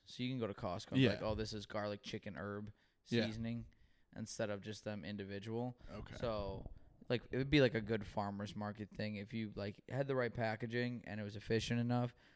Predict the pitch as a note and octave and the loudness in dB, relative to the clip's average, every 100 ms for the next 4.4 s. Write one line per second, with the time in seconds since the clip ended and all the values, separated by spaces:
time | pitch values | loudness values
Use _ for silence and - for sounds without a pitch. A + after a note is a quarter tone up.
0 | _ - A2+ A2 G#2 F#2+ G2+ F#2+ - - | _ -2 4 4 4 4 2 0 -4 -18
1 | - - G#2+ G2 A#2 A#2 A2+ G#2 G2+ - | -14 -4 -4 0 0 2 2 0 -4 -6
2 | - G#2 - G#2+ F#2+ F#2 - B2 B2 C3 | -8 -8 -10 -12 -10 -12 -6 -6 0 4
3 | C3 B2 A#2 G2 G2+ - - - _ - | 4 4 2 0 -4 -6 -8 -10 _ -8
4 | G2+ G#2 G2+ | -6 -4 -4